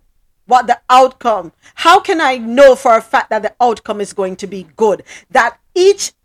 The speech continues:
one of you, Marlon, Afo, Fabian, Chile, James, you're not in the U S, so I'm not worried about you too tough. But how will I know that if you're pulled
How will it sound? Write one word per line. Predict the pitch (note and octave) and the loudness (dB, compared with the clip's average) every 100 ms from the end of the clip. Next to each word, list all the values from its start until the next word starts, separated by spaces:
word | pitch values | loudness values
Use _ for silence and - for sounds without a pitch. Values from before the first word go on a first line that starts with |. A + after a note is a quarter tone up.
| _ | _
one | A3 C#4+ C#4 | 0 2 0
of | B3+ - | -4 -6
you, | G#3 G3 A3 _ _ - | -6 -6 -6 _ _ -12
Marlon, | A3 A#3 A3+ G#3+ G#3+ B3+ _ _ - | -8 -4 -4 -4 -6 -10 _ _ -6
Afo, | A#3+ A#3 - G#3+ A#3+ _ _ _ _ | -4 -4 -6 -8 -8 _ _ _ _
Fabian, | _ - C4 B3 A3+ G#3+ G#3 D4 _ _ | _ 0 0 2 -4 -10 -12 -16 _ _
Chile, | - - C#4 A3 G#3+ - _ | -10 -6 -6 -6 -10 -14 _
James, | C4 C#4+ D4 | -4 -4 -4
you're | D4 | -6
not | B3+ B3 | -6 -8
in | A3+ | -12
the | A3 | -10
U | F#3 | -10
S, | D3 | -12
so | - G3+ | -12 -12
I'm | |
not | G3+ G3 G3 | -10 -10 -6
worried | F#3 F#3 | -6 -6
about | F3+ F3 - | -8 -10 -14
you | E3+ | -20
too | _ D#3+ | _ -20
tough. | - - - - | -18 -18 -20 -12
But | - C4+ | 0 0
how | C4+ F4+ G4 | 2 2 2
will | F#4 D#4 | 2 0
I | C4+ | 0
know | C4 B3 A3 F#3+ | 0 -2 -2 -2
that | G#3+ - | -4 -6
if | A#3+ | -14
you're | A3 G#3 | -6 -6
pulled | - - F4 F4 | -4 -8 -6 -8